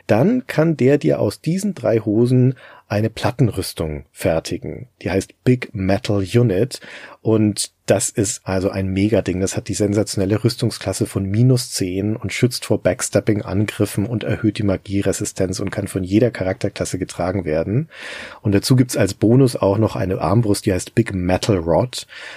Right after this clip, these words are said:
und die ist im Endeffekt ein Raketenwerfer. Die hat spezielle Munition und kann dann Splittergranaten verschießen und Flammenwerfermunition und so weiter. Aber das Ganze ist trotzdem ein Easter Egg,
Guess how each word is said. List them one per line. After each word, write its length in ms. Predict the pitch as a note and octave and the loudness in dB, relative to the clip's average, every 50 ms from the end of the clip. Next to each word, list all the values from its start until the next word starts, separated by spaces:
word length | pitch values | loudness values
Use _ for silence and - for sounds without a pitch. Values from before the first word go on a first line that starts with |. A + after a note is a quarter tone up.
| - - _ | -20 -20 _
und 320 | _ A2 G2 G2 G2 - | _ 0 2 2 0 0
die 80 | - F#2+ | -2 -2
ist 120 | F2 - | -2 -2
im 160 | - G#2+ - | -2 -2 -2
Endeffekt 380 | - F2+ F#2+ G2+ - G#2 - - | 0 0 0 2 0 0 0 0
ein 100 | G2 F2+ | -2 0
Raketenwerfer. 920 | - F#2+ - - - G2+ G2 - A2 F#2 F2+ E2 D2 D2+ - - D#2+ D#2 | 0 -2 -2 0 2 2 2 4 2 0 2 0 -2 -2 -2 -2 -4 -2
Die 180 | - F#2+ F#2+ - | -4 -6 -8 -8
hat 140 | F#2 - | -8 -8
spezielle 440 | - - - F2+ - - G2 F2+ F2+ | -6 -4 -4 -4 0 0 0 0 2
Munition 600 | F#2 F2+ F2+ F#2 - - - A2 G2+ F#2+ G2+ F#2+ | 0 -2 -2 -2 -4 0 0 2 4 4 4 2
und 100 | F2+ F2 | 0 -2
kann 140 | - - F#2 | -2 -2 -2
dann 100 | F#2 F2+ | -2 -4
Splittergranaten 920 | F2+ - - - F#2+ - F#2+ F2 - - - - D#2 C#2 C#2 C#2 - - - | -4 -6 -6 -6 -2 -2 -2 -2 -2 -8 -8 -8 -6 -8 -10 -10 -10 -10 -12
verschießen 580 | - - - - - - G#2 G2+ - - F#2+ F2 | -10 -10 -10 -10 -8 -8 -8 -8 -6 -6 -6 -6
und 120 | E2 D#2+ | -6 -8
Flammenwerfermunition 1080 | - - - - F#2 F#2+ F2 D#2+ F#2 F2 F2 - G2 F#2+ F#2+ G2 G2 - - A2 G2+ G2 | -6 -4 -2 0 0 0 0 -2 -2 -2 -2 -4 -4 -4 -2 -4 -4 -4 -4 -4 -4 -4
und 140 | - F#2+ G2 | -6 -8 -8
so 160 | - G#2 - | -10 -10 -8
weiter. 420 | - - - B2+ - C3+ C#3+ C#3 C3+ - - - - - - - - - - | -8 -8 -8 -6 -4 -4 -2 -2 -4 -6 -8 -12 -12 -10 -12 -12 -12 -4 -2
Aber 140 | A2 G#2+ | 0 2
das 160 | A#2 B2 A#2+ - | 4 2 2 2
Ganze 280 | A2 G#2+ C3 D3+ E3+ | 2 2 2 0 0
ist 240 | - - C3 - - | 0 -2 -2 -2 -6
trotzdem 720 | - - A#2+ B2 - - - D3+ C#3+ D3 D3 C#3+ C#3+ - _ _ | -4 -4 -4 -4 -4 -2 0 0 2 4 2 2 0 -4 _ _
ein 240 | - G#2+ G#2+ A#2+ - | -2 -2 -2 -2 -2
Easter 460 | - A#2+ C3+ D#3 - - - - - | -2 -2 0 0 -2 -2 -2 -2 -2
Egg, 300 | E2 F2 G#2 B2 - - | -2 -4 -4 -4 -6 -16